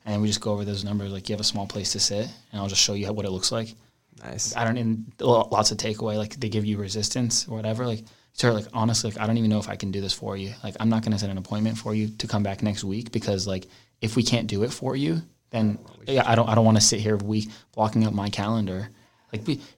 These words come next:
Speaker 1: gotta be straight up with these people. Like,
Speaker 2: Yeah.
Speaker 1: they're humans, right? Like, you can tell somebody, like, a lot of people are just afraid to lose the deal by saying something that sounds rude, but it's not rude. It's like,
Speaker 2: Yeah.
Speaker 1: you,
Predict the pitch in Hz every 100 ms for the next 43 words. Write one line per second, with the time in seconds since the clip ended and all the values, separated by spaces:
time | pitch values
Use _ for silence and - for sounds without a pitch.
0 | - 202 135 - 92 123 - 180 104 -
1 | - 95 - 120 - - - - 160 -
2 | 202 156 117 101 127 143 107 - - -
3 | 160 170 156 160 - 127 107 113 131 143
4 | - 127 120 110 110 - 120 120 - 104
5 | 101 120 117 113 107 117 117 104 107 -
6 | - - 107 - 120 113 110 110 104 95
7 | - - - - 95 107 110 92 90 113
8 | 107 104 104 131 139 107 127 101 101 98
9 | - _ _ - - 123